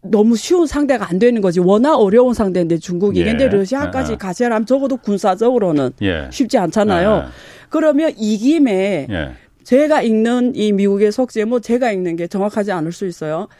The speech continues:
Speaker 1: 아, 어차피 러시아가 지금 전쟁한, 어제는 거의 파산 직전에 오고 있잖아요.
Speaker 2: 예.
Speaker 1: 이참에 어차피,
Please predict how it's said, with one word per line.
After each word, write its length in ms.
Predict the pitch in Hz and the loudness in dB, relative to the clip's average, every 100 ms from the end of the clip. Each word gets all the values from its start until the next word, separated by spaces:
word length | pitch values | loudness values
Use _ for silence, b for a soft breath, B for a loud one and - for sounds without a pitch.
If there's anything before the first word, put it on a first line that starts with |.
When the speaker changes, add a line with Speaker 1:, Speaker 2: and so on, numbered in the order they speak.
| b b b b b b | b b b b b b
Speaker 1:
아, 140 | - 208 | -8 -2
어차피 600 | 226 214 294 339 302 330 | 0 0 2 0 0 0
러시아가 480 | 226 214 277 311 277 | 2 2 0 0 0
지금 160 | 277 247 | -2 0
전쟁한, 540 | 247 277 277 269 226 | 0 2 0 0 0
어제는 240 | - 220 254 | 0 0 0
거의 180 | 220 247 | 2 0
파산 340 | - 214 208 | -2 -4 -2
직전에 340 | 233 262 262 | -4 0 0
오고 220 | 180 190 254 | 2 2 2
있잖아요. 440 | 214 190 180 214 - | 2 -2 2 0 -2
Speaker 2:
예. 140 | 92 76 | -6 -4
Speaker 1:
이참에 720 | 98 - 311 294 262 269 202 b b b b - | -4 -4 -2 -2 -2 -4 -6 b b b b 0
어차피, 800 | 220 214 294 349 320 311 330 | 0 2 -2 0 0 0 -2